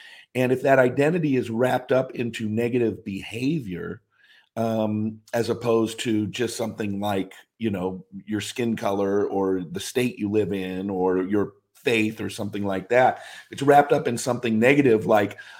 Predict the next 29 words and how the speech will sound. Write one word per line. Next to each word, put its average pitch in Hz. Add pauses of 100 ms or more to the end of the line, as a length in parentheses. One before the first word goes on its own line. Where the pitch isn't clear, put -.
(120)
um, 110 (240)
"I'm 123
fat." 156 (840)
Or 113
I'm 117
poor, 135 (600)
or, 113
you 127
know, 110
I, 117 (120)
I, 117 (160)
our 127
family's 135
a, 147
a 139
blue 143
collar 98
family. 87
Nobody 147
goes 160
to 165
college 139
in 110
our 107
family. 90
That's, 135 (280)
that's 160
your 151
identity. 127